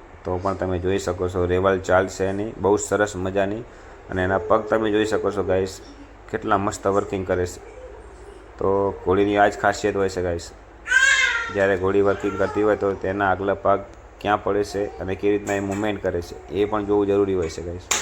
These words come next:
તો આવી સરસ મજાની ઘોડી બહુ ભાગ્યે જ જોવા મળતી હોય છે. જે લોકોની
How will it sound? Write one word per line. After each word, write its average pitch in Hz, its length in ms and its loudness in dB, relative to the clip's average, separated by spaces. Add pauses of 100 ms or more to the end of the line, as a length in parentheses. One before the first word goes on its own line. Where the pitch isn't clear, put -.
(2000)
તો 90 100 2 (800)
આવી 98 200 4
સરસ 101 420 2
મજાની 98 380 0
ઘોડી 92 400 2 (1200)
બહુ 98 340 4 (1300)
ભાગ્યે 98 340 2
જ 95 80 -8
જોવા 101 200 6
મળતી 92 340 -2
હોય 82 160 2
છે. - 160 -10 (540)
જે 98 120 0
લોકોની 98 360 0